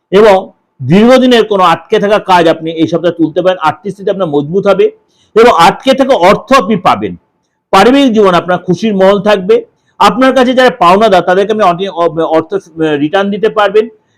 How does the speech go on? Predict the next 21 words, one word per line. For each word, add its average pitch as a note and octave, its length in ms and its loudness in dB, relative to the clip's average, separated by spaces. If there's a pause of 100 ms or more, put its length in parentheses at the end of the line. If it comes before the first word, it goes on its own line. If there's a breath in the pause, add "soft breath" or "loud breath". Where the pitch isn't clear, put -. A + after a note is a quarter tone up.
(120)
প্রেমের A3+ 340 4
জায়গাটা G3 320 4
কিন্তু E3+ 300 -6
আপনার D3+ 280 -6
ডেভেলপ D#3 260 -2
হবে, G3+ 140 0
ঊর্জা E3+ 500 2
আসবে। F3 300 -2 (320)
শরীর B3+ 260 2
স্বাস্থ্য A3 380 0
আপনার F3+ 520 -2
একটু, G3+ 400 -2
আহ, D#3+ 640 -2
যত্নশীল F3 920 -4
হতে F#3 180 -2
হবে, G3 200 0 (180)
শরীর E3 140 -4
স্বাস্থ্য F3+ 220 -8
নজর D#3 260 -6
দিতে F#3+ 260 -8
হবে। G3+ 240 0